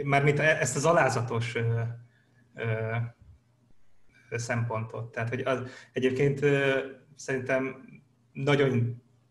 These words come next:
egy, egy gyönyörű jelenet szerintem a, a, maga az, az, amikor, ö, meglátogatja K először, hát egy egyszer, mert utána már nem megy be.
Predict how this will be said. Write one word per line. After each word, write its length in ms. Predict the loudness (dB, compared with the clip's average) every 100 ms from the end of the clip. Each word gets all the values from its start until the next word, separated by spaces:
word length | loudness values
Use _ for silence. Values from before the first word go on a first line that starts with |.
| -8
egy, 280 | -6 -6 -2
egy 120 | 2
gyönyörű 300 | 4 4 4
jelenet 320 | 4 2 -2
szerintem 560 | -4 -4 -4 -2 0 0
a, 200 | -2 -4
a, 40 |
maga 640 | -6 -4 -4 -2 -2 -4
az, 320 | -4 -8 -8 -12 _ _ _ _ _
az, 160 | -6 -2
amikor, 400 | 0 0 0 -2
ö, 140 | -2 -4 -6
meglátogatja 680 | -4 -2 -2 -4 -6 -6 -8
K 80 | -6
először, 760 | -4 -2 -2 -4 -6 -6 -8 _ _ _ -8
hát 140 | -8
egy 220 | -6 -6
egyszer, 300 | -4 -4 -6
mert 140 | -10 -10
utána 260 | -8 -10
már 120 | -10 -10
nem 100 | -10
megy 140 | -10
be. 340 | -10 -10 -10